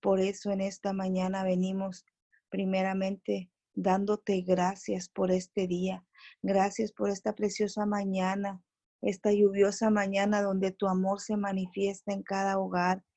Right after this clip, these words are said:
en cada uno de nosotros. Gracias, Señor, porque nos has levantado con bien. Bendecimos tu nombre en este día. Levantamos nuestras manos, nos humillamos delante de ti, Señor.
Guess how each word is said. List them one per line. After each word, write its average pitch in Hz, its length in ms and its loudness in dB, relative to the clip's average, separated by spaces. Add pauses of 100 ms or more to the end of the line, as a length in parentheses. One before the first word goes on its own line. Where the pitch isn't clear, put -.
(220)
en 202 160 2
cada 196 380 0
uno 202 280 0
de 202 100 0
nosotros. - 800 -8 (600)
Gracias, 202 600 2
Señor, 190 440 -2
porque 190 480 -4 (380)
nos 196 260 -2
has 196 140 0
levantado 196 720 0
con 185 260 2
bien. 175 460 -2 (260)
Bendecimos 202 800 -2
tu 196 160 -4
nombre 196 360 -2
en 196 100 -4
este 196 320 -6
día. 190 480 -4 (480)
Levantamos 190 680 4
nuestras 196 560 -2
manos, 190 440 0
nos 190 260 -4
humillamos 190 600 2
delante 214 520 -2
de 208 140 -4
ti, 202 260 -8
Señor. 208 460 -6